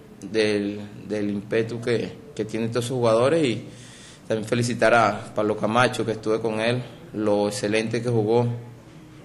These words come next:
uno de los jugadores rescatables. Y bueno, creo que va a ser un paso importante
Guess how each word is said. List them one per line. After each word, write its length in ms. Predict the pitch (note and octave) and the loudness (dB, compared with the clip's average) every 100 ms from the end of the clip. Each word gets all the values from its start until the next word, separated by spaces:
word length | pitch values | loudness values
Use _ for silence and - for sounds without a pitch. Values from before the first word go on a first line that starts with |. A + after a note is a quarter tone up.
| - | -6
uno 200 | A2 A#2 | -2 2
de 100 | A#2 | 2
los 120 | A2 | 2
jugadores 280 | G#2+ G#2+ A2+ | 2 2 0
rescatables. 580 | A#2+ A2+ A#2 B2 D3 B2+ - - - - - - - - - | 0 0 4 6 6 2 -2 -12 -16 -16 -18 -20 -20 -20 -10
Y 100 | A#2+ | -2
bueno, 280 | A#2 A2 G#2 | 2 2 0
creo 240 | A2+ A2 A2 | 0 0 4
que 340 | C#3 A2+ F2+ - - - - - - - - - - A#2 | 4 6 2 -4 -12 -16 -20 -20 -20 -20 -20 -20 -14 -2
va 60 | G#2+ | 0
a 20 | |
ser 140 | A#2+ | 0
un 80 | A#2 | 2
paso 220 | B2+ B2 | 4 4
importante 680 | B2 A2+ G#2 A#2 B2 A#2+ B2 | 2 0 2 4 4 2 0